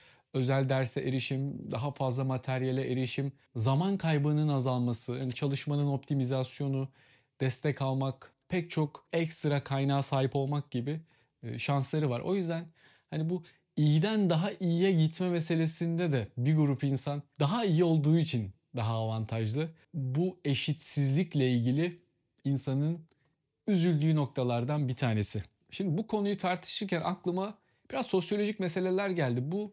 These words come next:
e, Richard Matheson'ın gerilim teorisi. Toplum bireye ulaşabilmesi için belli hedefler koyar. Başarılı ol, bir statüye sahip ol, üretken ol gibi. Ama toplum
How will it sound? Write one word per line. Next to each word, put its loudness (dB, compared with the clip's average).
e, -8
Richard -2
Matheson'ın -2
gerilim 4
teorisi. -2
Toplum 2
bireye 4
ulaşabilmesi 2
için 0
belli 4
hedefler 4
koyar. -2
Başarılı 2
ol, 2
bir -2
statüye -2
sahip 0
ol, -2
üretken 2
ol 2
gibi. -2
Ama -4
toplum -2